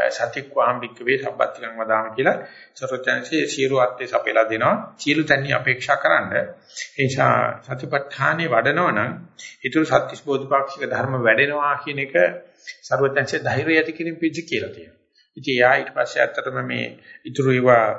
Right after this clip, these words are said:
සපයන්න ඕනේද නැත්නම් ඉබේ සපයනවද කියන එකේදී ඕපනයික ගුණය කියලා කියන්නේ ඉබේ සපයනවා කියන්නේ.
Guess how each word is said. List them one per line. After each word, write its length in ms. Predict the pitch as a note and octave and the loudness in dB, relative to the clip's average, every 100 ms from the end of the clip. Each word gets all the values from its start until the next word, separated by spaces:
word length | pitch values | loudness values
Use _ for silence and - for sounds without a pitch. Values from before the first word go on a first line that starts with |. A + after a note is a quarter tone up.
| - | -8
සපයන්න 480 | - A#2 B2+ B2 B2 | -4 -2 0 -2 2
ඕනේද 400 | B2 C#3+ D#3+ D#3 F#3+ | 6 6 6 4 2
නැත්නම් 380 | G3 D3+ - C#3+ | 4 0 0 -2
ඉබේ 260 | C3 C3 D3+ | -2 -2 0
සපයනවද 540 | C3+ C3+ D3+ D3+ D#3 D3 | 0 2 2 4 0 0
කියන 220 | E3 D#3+ | -6 -4
එකේදී 440 | D#3+ E3+ F3 C4 - - - - _ - | -2 0 0 -4 -6 -18 -20 -20 _ 4
ඕපනයික 460 | D#3+ G#3 G3 F#3+ | 4 6 4 4
ගුණය 300 | F#3 F3 E3+ | 0 -4 -6
කියලා 220 | E3 E3 D#3+ | -4 0 2
කියන්නේ 240 | G#3+ G#3 | 2 2
ඉබේ 160 | D#3+ D#3+ | 2 2
සපයනවා 420 | C3+ A#2 G#2 - | 0 -2 -6 -12
කියන්නේ. 240 | - _ | -16 _